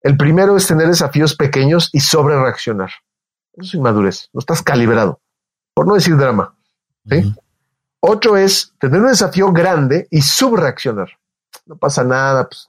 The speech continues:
Speaker 1: nos, somos grandes, llevamos mucho en el mercado. Ah, ¿sí? Es, por no, eso es arrogancia también, ¿no? Y bueno, la raíz de la arrogancia es el miedo, ¿no? Entonces, in-, ese es otro síntoma de inmadurez.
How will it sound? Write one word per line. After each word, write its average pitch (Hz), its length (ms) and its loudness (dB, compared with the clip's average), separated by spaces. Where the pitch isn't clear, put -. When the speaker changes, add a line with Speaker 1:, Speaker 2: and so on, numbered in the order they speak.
Speaker 1:
nos, 120 360 2
somos 139 300 2
grandes, 123 540 2
llevamos 113 360 2
mucho 117 240 0
en 110 60 2
el 104 60 2
mercado. 113 420 2
Ah, - 120 0
¿sí? 339 300 2
Es, - 220 -4
por 175 120 0
no, 240 120 2
eso 262 180 2
es 214 80 2
arrogancia 120 600 0
también, 98 360 0
¿no? 123 140 -6
Y 240 100 -4
bueno, 220 200 4
la 147 120 0
raíz 165 320 2
de 170 80 2
la 147 80 2
arrogancia 143 360 2
es 139 80 0
el 143 120 2
miedo, 151 340 4
¿no? 147 180 0
Entonces, 160 480 -2
in-, 123 240 0
ese 139 180 2
es 147 80 0
otro 147 220 0
síntoma 139 440 0
de 107 60 2
inmadurez. 104 460 0